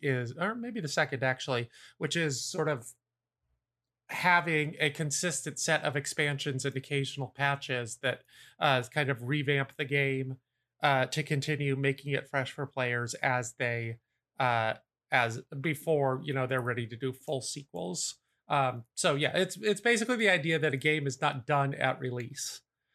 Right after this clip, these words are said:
um, and people should be continuing to pay for it at some level in order to get new stuff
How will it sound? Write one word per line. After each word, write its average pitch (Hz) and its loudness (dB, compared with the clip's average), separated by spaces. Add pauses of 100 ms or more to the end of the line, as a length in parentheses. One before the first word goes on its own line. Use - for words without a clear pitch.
(120)
um, 123 2
and 123 0 (420)
people 127 -2
should 120 -2
be 113 -4
continuing 135 -2
to - -12
pay 208 2
for 175 0
it 175 2
at 160 2
some 165 -2
level 147 0
in 143 0
order 131 -2
to 131 -10
get 123 -6
new 123 -8
stuff 120 -2